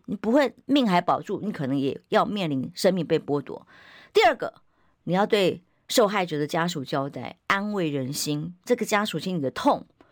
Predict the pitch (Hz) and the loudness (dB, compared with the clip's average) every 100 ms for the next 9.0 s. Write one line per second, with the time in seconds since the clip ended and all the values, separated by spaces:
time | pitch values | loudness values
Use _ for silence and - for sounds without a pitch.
0 | _ - - 233 240 - 156 185 - 233 | _ -20 -2 2 4 2 -4 -2 0 0
1 | 175 - 170 151 220 185 175 190 160 214 | -2 -4 -2 0 2 0 2 0 4 4
2 | 226 139 - _ _ _ - 202 170 - | 2 0 -10 _ _ _ -10 -6 -6 -8
3 | _ - 143 170 156 151 156 151 135 151 | _ -2 0 2 2 0 -2 -2 -2 0
4 | 175 175 175 214 240 180 170 220 - - | 0 0 -4 -2 2 2 2 -2 -4 -2
5 | 415 151 - 156 - - - _ 180 175 | -2 -2 0 -2 -4 -12 -16 _ 0 0
6 | 135 120 - _ - 143 143 131 135 - | -2 -8 -14 _ -8 -6 -4 -2 -4 -6
7 | - - - - - - 311 330 330 226 | -14 -20 -20 -20 -6 2 4 4 0 -2
8 | - 180 _ _ _ _ 233 240 147 143 | -6 -14 _ _ _ _ 0 0 -4 -6